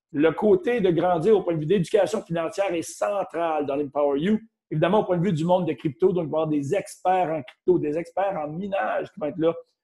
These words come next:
pour, euh, éduquer les gens. Et puis aussi au point de vue de développement personnel. Plus grande que l'équipe grandit, plus qu'il y a de problèmes humains, plus qu'il y a de conflits. Et puis les professionnels savent très, très bien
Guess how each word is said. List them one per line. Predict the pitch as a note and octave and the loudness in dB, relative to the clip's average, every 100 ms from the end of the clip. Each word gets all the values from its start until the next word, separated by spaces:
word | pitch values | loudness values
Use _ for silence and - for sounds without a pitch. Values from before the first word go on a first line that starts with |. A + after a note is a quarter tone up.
| _ _ | _ _
pour, | F3+ G#3+ G3+ C#3 - | 6 8 6 4 -4
euh, | C#3 C#3 C3+ | -4 -2 0
éduquer | A3 E3 C#3 F#3 | 2 2 4 4
les | D#3+ D3 | 4 2
gens. | F3+ G#3 G#3 _ _ _ | 2 2 0 _ _ _
Et | F#3 | 2
puis | F#3+ | 4
aussi | A3+ G3 A3+ | 2 2 0
au | A3 | 0
point | F3+ | -2
de | E3 | 0
vue | |
de | E3+ | 0
développement | D#3 E3+ D#3+ D#3+ E3+ F3+ - _ _ | 2 2 2 0 -2 -6 -14 _ _
personnel. | G#3+ F3+ - F3+ E3 C#3+ G#2 F#2 _ _ _ _ | -2 -2 2 2 2 0 -2 -10 _ _ _ _
Plus | D#3 F3 | 0 4
grande | G#3 G#3+ G3+ | 4 4 2
que | G3+ | 0
l'équipe | F#3+ G#3 F3+ | 2 2 2
grandit, | F3+ F#3+ F#3 D3+ A3 A3+ - _ _ _ | 0 2 0 0 -2 -2 -6 _ _ _
plus | D#3+ F#3 B3 A3 | 2 4 4 4
qu'il | - | 2
y | |
a | G#3 | 0
de | |
problèmes | - F#3+ G#3 G#3+ | 2 4 6 6
humains, | G3 F#3 F#3+ G3 - _ _ - | 2 2 2 0 -6 _ _ -4
plus | G#3+ C4 - | 2 2 2
qu'il | G#3 | 2
y | |
a | G3 | 0
de | - | -2
conflits. | F3+ F3 - E3+ G#3 G#3+ _ _ _ | -2 -2 -2 0 0 -4 _ _ _
Et | E3+ | 2
puis | F3 F3+ | 2 4
les | F3 | 2
professionnels | E3+ - A3 G#3+ A3 F3+ G3 F#3 - | 2 0 2 2 2 -2 -2 -2 -6
savent | - - G3+ G3+ G3+ F#3 F3 - _ _ | -16 -6 -4 0 0 -2 -4 -14 _ _
très, | D3+ D#3+ B3 C#4 G#3+ | -6 4 6 6 2
très | F3 E3+ | 2 2
bien | D3 D#3 F#3+ | 2 -2 -4